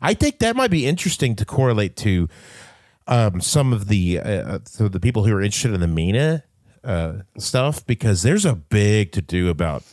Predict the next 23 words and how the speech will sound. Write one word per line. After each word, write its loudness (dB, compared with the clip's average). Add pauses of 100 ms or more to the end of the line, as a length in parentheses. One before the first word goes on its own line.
(280)
about -2
what -4
went 0
on 0
in -2
mena, 0 (380)
where 2
they, 2 (840)
the, 0
the -6
guy, 2
the 2
main 2
guy 0
who 4
flew 0
most 0
of -6
the -4
drugs -2
from -4 (220)
South -2
America 0